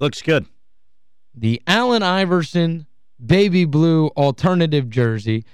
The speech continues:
Speaker 2: I walked over to the Grizzlies Den today
Speaker 1: Grizzlies
Speaker 2: to
Speaker 1: Den
Speaker 2: see
Speaker 1: team store.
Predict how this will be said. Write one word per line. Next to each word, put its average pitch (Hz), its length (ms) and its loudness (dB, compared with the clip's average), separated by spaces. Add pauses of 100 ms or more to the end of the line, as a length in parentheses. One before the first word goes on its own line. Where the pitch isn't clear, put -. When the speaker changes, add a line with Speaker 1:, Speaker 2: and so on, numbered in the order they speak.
(100)
Speaker 2:
I 139 120 4
walked 156 360 0
over 208 380 2
to 170 260 -2
the 131 360 -2 (220)
Grizzlies 208 680 2
Den 131 560 0 (680)
today 135 600 2 (520)
Speaker 1:
Grizzlies 135 340 0
Speaker 2:
to - 60 -4
Speaker 1:
Den 185 100 2
Speaker 2:
see 156 200 2
Speaker 1:
team 135 140 -6
store. 87 300 -20